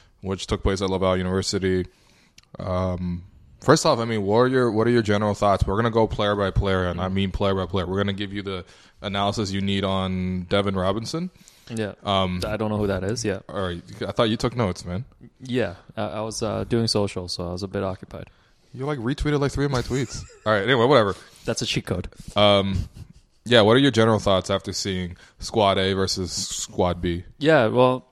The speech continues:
Speaker 2: I don't know. I, it's, you know, first of all, I thought the atmosphere was really good in the gym. You know, when we walked in, I think it was about, um, an hour before the scrimmage, you know, it was
Speaker 1: Yeah.
Speaker 2: already very packed getting into the gym.
Speaker 1: Yeah.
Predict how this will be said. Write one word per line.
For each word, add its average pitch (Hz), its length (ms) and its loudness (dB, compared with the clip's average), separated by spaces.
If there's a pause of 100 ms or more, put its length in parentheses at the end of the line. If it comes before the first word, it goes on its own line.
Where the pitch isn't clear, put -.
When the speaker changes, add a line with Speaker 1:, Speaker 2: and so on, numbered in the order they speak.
(140)
Speaker 2:
I 147 80 -4
don't 170 100 -2
know. 135 220 4
I, - 360 -4 (360)
it's, - 280 -14
you 139 180 -2
know, 123 140 4
first 156 340 2
of 127 80 2
all, 107 420 2
I 113 100 -6
thought 131 220 0
the 113 100 0
atmosphere 113 480 0
was 113 160 -2
really 117 220 -2
good 117 280 -8 (420)
in 104 140 -4
the 104 100 0
gym. 104 380 -2 (380)
You 113 60 -4
know, 107 120 2
when 104 140 0
we 110 120 4
walked 117 340 2
in, 110 240 2
I 98 60 -2
think 104 200 -4
it 104 80 -2
was 101 140 -2
about, 98 460 -2 (500)
um, 95 300 -4
an 98 120 -8
hour 104 580 0 (500)
before 107 340 0
the 95 80 -4
scrimmage, 110 600 -6
you 101 60 -6
know, 95 280 -8
it - 80 -10
was 104 80 -4
Speaker 1:
Yeah. 104 80 2
Speaker 2:
already 117 180 2
very 113 240 0
packed - 480 -2
getting 104 240 -10
into 98 160 -10
the 95 100 -10
gym. 123 540 -6
Speaker 1:
Yeah. 104 240 -4